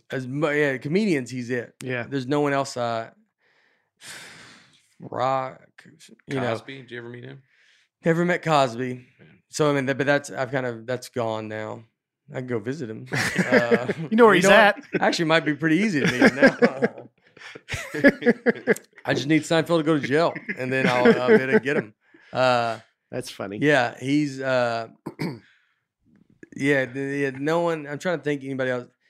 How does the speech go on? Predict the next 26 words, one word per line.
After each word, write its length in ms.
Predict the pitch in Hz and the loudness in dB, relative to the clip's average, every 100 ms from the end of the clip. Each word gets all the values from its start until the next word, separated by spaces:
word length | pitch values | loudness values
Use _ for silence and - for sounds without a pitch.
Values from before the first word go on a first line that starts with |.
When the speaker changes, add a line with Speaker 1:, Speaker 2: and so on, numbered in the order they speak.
| _ _ | _ _
Speaker 1:
Yeah, 300 | - 120 113 - - - | -6 -4 -4 -8 -18 -8
uh, 480 | 127 117 113 117 113 120 _ _ _ _ _ _ _ _ _ _ - - | -4 -4 -6 -8 -12 -18 _ _ _ _ _ _ _ _ _ _ -20 -6
I've 120 | 170 | 0
never, 240 | 233 226 | 2 0
Chappelle, 640 | 156 - 185 185 214 180 139 | 0 -4 4 6 8 6 2
I've, 0 | 139 143 110 | -2 -2 -2
I've, 20 | |
I've 200 | 117 135 | -4 0
been 120 | 156 | 0
around 240 | 156 151 180 | 0 0 -2
Chappelle. 220 | - - | -4 -10
Chappelle 300 | 120 - 185 | -10 2 2
would 160 | 196 135 | 2 -2
come 240 | 160 165 | -2 0
into 160 | 156 143 | 0 -2
the 80 | 127 | -2
Boston 340 | 131 127 123 | -4 -4 -8
Comedy 220 | 120 120 117 | -6 -6 -6
Club 180 | 113 | -8
all 120 | 107 107 | -8 -8
the 60 | |
time 220 | 104 113 107 | -8 -10 -10
when 80 | |
we 40 | 107 | -12
first 200 | 113 110 | -12 -12
started. 320 | 113 110 110 | -12 -12 -14